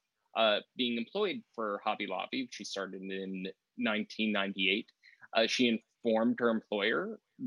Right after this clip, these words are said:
about her transition and her intent to use the restroom. And for years, she was not allowed to do it. And the ruling really recounts in detail the daily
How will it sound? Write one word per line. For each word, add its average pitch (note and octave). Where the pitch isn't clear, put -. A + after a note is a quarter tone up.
about G#2+
her A#2
transition A2+
and A#2
her A#2
intent A2
to B2
use A2
the A#2
restroom. A2
And A2+
for C3
years, C3+
she -
was A2+
not A#2
allowed G#2+
to G#2+
do B2
it. F#2+
And G#2+
the A2
ruling C3
really E3+
recounts A2
in G2+
detail A2
the G#2
daily G#2+